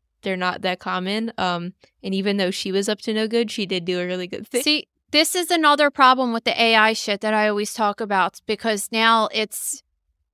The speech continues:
Speaker 2: w-, normally if you saw a video of a specific guy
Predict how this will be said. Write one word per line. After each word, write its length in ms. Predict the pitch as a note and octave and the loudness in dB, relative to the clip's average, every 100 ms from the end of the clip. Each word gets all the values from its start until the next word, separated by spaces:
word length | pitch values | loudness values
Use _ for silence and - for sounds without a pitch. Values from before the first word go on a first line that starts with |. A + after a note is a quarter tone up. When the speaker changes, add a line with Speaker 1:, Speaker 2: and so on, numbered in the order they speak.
| _ - | _ -8
Speaker 2:
w-, 180 | A3+ - | -6 -4
normally 600 | A#3+ A#3+ B3+ C4+ C4 B3 | -2 2 4 4 4 4
if 140 | A3+ A#3+ | 2 0
you 80 | |
saw 320 | A3+ B3+ A3+ A3+ | 0 6 6 6
a 40 | |
video 500 | G3+ G#3+ A3 G#3 G3+ | 2 0 4 4 4
of 140 | G3+ | 0
a 100 | G#3 G3+ _ | -6 -10 _
specific 720 | - - A3 - A3 A3+ G3 | -8 -4 -4 -2 -4 -4 0
guy 580 | G#3+ G#3 G#3 F#3+ F#3 | 6 8 8 4 0